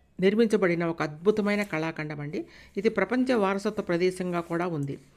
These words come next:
According to తెలంగాణ టూరిజం. మరియు ఆలయం పేరును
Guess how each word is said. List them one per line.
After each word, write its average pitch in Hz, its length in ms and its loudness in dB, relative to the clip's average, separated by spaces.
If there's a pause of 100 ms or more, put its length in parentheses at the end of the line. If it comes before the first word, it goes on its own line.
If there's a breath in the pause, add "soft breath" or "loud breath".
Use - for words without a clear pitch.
(240 soft breath)
According 233 420 2
to 214 100 4
తెలంగాణ 190 540 0
టూరిజం. 151 640 -6 (120)
మరియు 208 320 0 (120)
ఆలయం 220 380 0
పేరును 165 540 -2